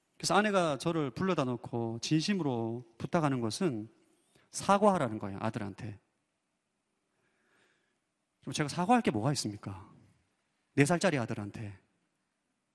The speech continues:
그래서 제가 진짜 기도하면서 곰곰이 생각해 봤어요. 그래서 제가 아들한테 첫 번째, "샘물아, 내가 저번에 화가 나서 너한테 엉덩이 한 번 때린 거, 두 번 때린 거 미안하다.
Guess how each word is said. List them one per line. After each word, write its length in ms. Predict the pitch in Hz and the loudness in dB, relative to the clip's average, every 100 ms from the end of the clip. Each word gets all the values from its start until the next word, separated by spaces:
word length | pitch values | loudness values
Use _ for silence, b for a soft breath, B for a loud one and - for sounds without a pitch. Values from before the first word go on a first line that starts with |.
| _ _ _ _ _ _ _ _ | _ _ _ _ _ _ _ _
그래서 140 | - 175 | -6 -2
제가 140 | 180 | 0
진짜 240 | - 254 | 0 -2
기도하면서 500 | 196 240 262 233 190 | 2 4 6 4 2
곰곰이 300 | 156 139 160 | -2 0 0
생각해 280 | 151 240 247 | 2 0 0
봤어요. 440 | 120 - 113 113 101 _ _ _ _ _ _ _ _ _ _ _ _ _ _ - | -2 -6 -8 -8 -12 _ _ _ _ _ _ _ _ _ _ _ _ _ _ -8
그래서 140 | 151 | -4
제가 160 | 139 139 | 0 2
아들한테 640 | 160 143 127 127 120 113 113 | 2 0 0 -2 -2 -4 -6
첫 120 | 165 | -4
번째, 480 | - 151 131 120 117 131 | -4 -2 -2 -2 -4 -6
"샘물아, 560 | - 143 131 117 113 117 _ _ _ _ _ _ - _ _ | -4 0 2 0 -2 -10 _ _ _ _ _ _ -12 _ _
내가 180 | 135 131 | -2 0
저번에 240 | 127 131 135 | 0 -2 0
화가 220 | 170 160 | 2 2
나서 540 | 147 123 120 120 120 120 | 0 -2 -2 -2 -2 0
너한테 460 | 120 127 - 117 | 0 -2 -4 -4
엉덩이 340 | 143 143 165 160 | 0 2 2 0
한 160 | 143 147 | 0 -2
번 100 | 156 | 0
때린 240 | 180 147 | 0 0
거, 60 | 117 | 0
두 160 | - | -2
번 140 | 139 156 | -2 0
때린 220 | 170 131 | 0 0
거 220 | 117 110 B B | 0 -4 B B
미안하다. 720 | 127 127 139 127 110 107 107 | -2 0 2 0 -2 -6 -8